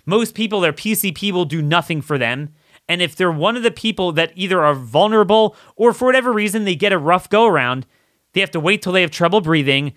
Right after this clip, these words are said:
and they go to the hospital, and it's basically remdesivir at three thousand dollars a pop for Gilead, which doesn't work, so much so that the European,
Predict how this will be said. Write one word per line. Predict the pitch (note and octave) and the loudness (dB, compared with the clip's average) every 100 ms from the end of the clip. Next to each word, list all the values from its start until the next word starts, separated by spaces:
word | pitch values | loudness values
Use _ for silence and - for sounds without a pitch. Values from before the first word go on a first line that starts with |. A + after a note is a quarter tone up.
| _ | _
and | C#3+ | -6
they | C#3+ | -2
go | E3 | 0
to | F3 | 2
the | D#3 | 2
hospital, | D3+ D3 - D3+ C#3+ - _ | 0 -2 -2 0 0 -4 _
and | D3 | -6
it's | D3 | -4
basically | - E3+ C3 E3 D3 - - | -2 -2 -2 -2 -2 -6 -6
remdesivir | D3+ E3 C#3+ G#3+ A3+ A3+ A#3 A#3 A#3 A#3 - - - | -2 -2 0 -2 0 0 2 4 2 -2 -20 -16 -6
at | E3+ - | -6 -4
three | - G#3+ | -2 -2
thousand | G#3 G#3 F#3+ F3+ | 2 0 0 0
dollars | F3+ F#3+ E3+ | 0 0 0
a | |
pop | D#3 F3+ F#3 C#3+ | -2 0 -2 -2
for | D#3+ | -4
Gilead, | D3 G#3 F#3 D#3+ D#3+ - | 2 2 4 0 -2 -6
which | - D#3 - | -8 -6 -2
doesn't | F#3 G3 G3+ | -2 0 0
work, | D#3 G3+ F#3+ | 2 2 0
so | - G3+ | -2 -2
much | G3+ D#3 | -2 -2
so | - A3 E3+ D#3 - _ _ | 2 4 4 0 -4 _ _
that | C3+ F#3 E3 - _ _ _ _ _ _ | -2 -2 -2 -8 _ _ _ _ _ _
the | C#3 E3 | 0 0
European, | D#3+ G3 D#3 A3 G#3+ F#3 F3 | 2 2 2 2 2 2 -2